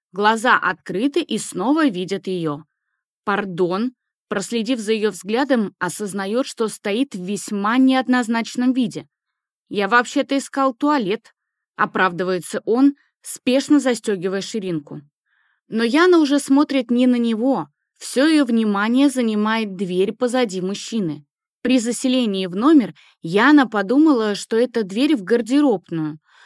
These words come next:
но поскольку вещей у нее с собой немного, решила ею не пользоваться. Все же зря она не проверила свои догадки.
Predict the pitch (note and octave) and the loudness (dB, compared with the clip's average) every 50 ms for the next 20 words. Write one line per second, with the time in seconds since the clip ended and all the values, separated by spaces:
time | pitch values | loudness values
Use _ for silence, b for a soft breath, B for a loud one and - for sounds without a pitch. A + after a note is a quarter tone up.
0 | b b - A#3 A#3 A3+ C#4 C4 - - D#4+ D4+ C#4 - C#4+ C4 C#4+ C#4 - - | b b -4 -4 0 0 0 0 0 0 0 0 2 2 2 2 2 0 0 -2
1 | B3+ G#3+ F#3+ F#3 F#3 F3+ F3+ F#3 F#3 F3 - - - G#3 F#3+ G3 G#3 G3+ G#3 G#3+ | -2 -2 0 -2 -2 -4 -4 -4 -6 -8 -8 -8 -8 -8 -6 -6 -4 -4 -2 -2
2 | A3 A#3 B3 D4 F4 G4 D4+ F#3+ F3+ D#3+ E3 - _ _ _ _ _ _ F#3+ G3+ | -2 0 2 2 2 0 -2 -4 -6 -8 -10 -12 _ _ _ _ _ _ -8 -6
3 | F#3 - - C4+ E4+ F#4 F4+ D4+ G3+ G#3+ A#3+ C#4 D4 D4 D4 D#4+ C#4+ - G#3+ F#3+ | -6 -4 -2 0 2 2 2 2 2 2 2 6 6 8 8 6 4 2 -2 -4
4 | E3 D3+ D#3+ D#3+ D3+ D3 D3 - - - - - _ _ _ _ _ _ _ _ | -4 -6 -8 -10 -12 -12 -12 -14 -18 -20 -20 -20 _ _ _ _ _ _ _ _
5 | _ _ _ - - - A3 G#3 G3+ A3+ A3+ G#3+ G3+ A#3+ C#4 D#4 D4+ A#3+ F#3+ E3+ | _ _ _ -12 -4 -2 -2 -2 -2 -4 -6 -4 -2 0 2 2 2 2 2 0
6 | E3+ E3+ E3+ E3+ E3 E3+ E3 - F#3+ F#3+ G3 G3 A3 G#3+ F3+ F3+ E3+ E3 E3 D#3+ | 0 0 -2 -2 -2 -4 -4 -6 -6 -6 -6 -4 -4 -2 -2 -2 -4 -4 -4 -6
7 | - - F3 F3+ F3 E3+ D3+ F#3+ G#3+ G#3 A#3+ A#3 F3+ D3+ - _ - E3 E3 | -8 -8 -8 -8 -6 -6 -4 -6 -4 -4 -2 -4 -4 -4 -8 _ -20 -20 -20